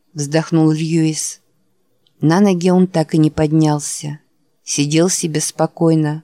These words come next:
шоу смотрел. «Счастливого пути». Я посмотрела на него в астральном плане, и мне открылось нечто ужасное.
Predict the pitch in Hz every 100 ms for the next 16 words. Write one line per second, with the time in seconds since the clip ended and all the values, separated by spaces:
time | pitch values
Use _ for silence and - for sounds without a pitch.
0 | _ - - 220 147 - 151 151 - 160
1 | 143 143 _ _ _ _ _ _ _ _
2 | - 139 - 147 139 135 143 139 147 -
3 | 147 147 - _ _ _ _ _ _ _
4 | _ - 170 170 - 170 165 190 180 165
5 | 165 170 160 160 165 - 180 175 170 165
6 | - 180 180 165 156 151 _ _ _ 147
7 | 147 147 147 147 156 151 143 143 147 143
8 | - - 147 151 156 147 - 147 147 151